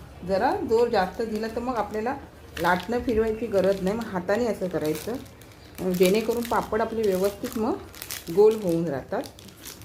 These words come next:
मला हे ताटलीची आयडिया खूप आवडते, त्याच्यामुळे मी तिचा वापर जास्त करते.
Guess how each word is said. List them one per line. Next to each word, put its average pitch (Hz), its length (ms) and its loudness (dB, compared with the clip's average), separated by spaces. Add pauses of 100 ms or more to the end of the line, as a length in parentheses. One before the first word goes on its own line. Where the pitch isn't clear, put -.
(120)
मला 202 120 0
हे 254 160 4 (100)
ताटलीची 196 500 0
आयडिया 196 280 2
खूप 196 260 -6
आवडते, 185 500 0 (720)
त्याच्यामुळे 202 460 -4
मी 220 220 -2
तिचा 214 220 2
वापर 208 420 2 (260)
जास्त 220 340 -2
करते. 147 500 -6